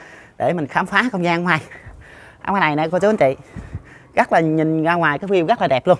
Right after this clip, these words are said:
nó rất, rất, rất là thoải mái luôn nha. Thì, à, cái nhà của mình thì, à, ở đây là thuộc thị, thị trấn. Thì đường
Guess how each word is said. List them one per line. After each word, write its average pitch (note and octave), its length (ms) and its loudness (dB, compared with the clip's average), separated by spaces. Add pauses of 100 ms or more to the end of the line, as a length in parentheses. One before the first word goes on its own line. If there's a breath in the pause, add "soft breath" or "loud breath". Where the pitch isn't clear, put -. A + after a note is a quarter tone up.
(140)
nó F#3 180 -6
rất, G#3 140 -2 (180)
rất, F3+ 120 -8 (480)
rất G3 180 0
là E3 60 2
thoải C#3+ 180 2
mái G3+ 220 2
luôn G3+ 100 2
nha. F#3+ 100 2 (420 loud breath)
Thì, D3 160 0
à, D3 140 2
cái F3 80 -8
nhà D3 180 0
của E3+ 100 -10
mình D3+ 200 -4
thì, C#3+ 160 -2
à, C3 460 0
ở C#3 120 -2
đây E3 160 2
là D3 100 -2
thuộc C3+ 180 -4
thị, B2+ 100 -4
thị C#3 180 -6
trấn. F3+ 200 2 (720 soft breath)
Thì C3+ 160 0
đường C3+ 380 0